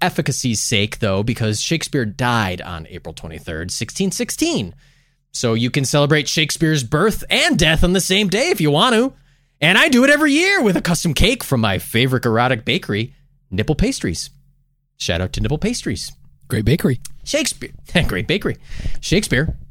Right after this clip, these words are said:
Speaker 1: much like Andy, is often called the Bard of Avon or the Swan of Avon.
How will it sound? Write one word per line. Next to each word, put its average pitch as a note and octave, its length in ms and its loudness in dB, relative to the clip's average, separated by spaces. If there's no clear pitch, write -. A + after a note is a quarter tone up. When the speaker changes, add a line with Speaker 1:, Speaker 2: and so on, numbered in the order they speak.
Speaker 1:
much B2 220 0
like G2+ 160 0
Andy, A#3+ 300 2
is G#3+ 160 -4
often C#4+ 440 -4
called A#3 260 -2
the F#3 80 2
Bard D3+ 460 0
of A2 180 -4
Avon F#2+ 520 -4
or A#2+ 240 -2
the D#3 100 0
Swan A#3+ 560 2
of G#2+ 140 -2
Avon. D#2+ 480 -8